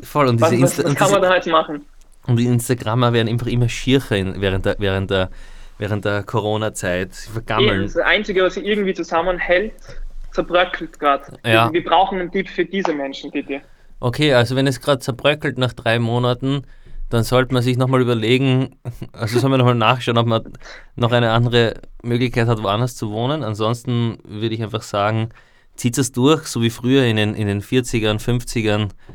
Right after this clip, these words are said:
Speaker 1: Ihr werdet euch ewig lieben und ewig betrügen.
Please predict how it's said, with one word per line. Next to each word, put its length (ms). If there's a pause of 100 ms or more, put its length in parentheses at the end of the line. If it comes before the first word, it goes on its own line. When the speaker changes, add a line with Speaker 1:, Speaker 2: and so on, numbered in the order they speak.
(280)
Speaker 1:
Ihr 140
werdet 240
euch 320
ewig 320
lieben 560 (120)
und 440
ewig 320
betrügen. 480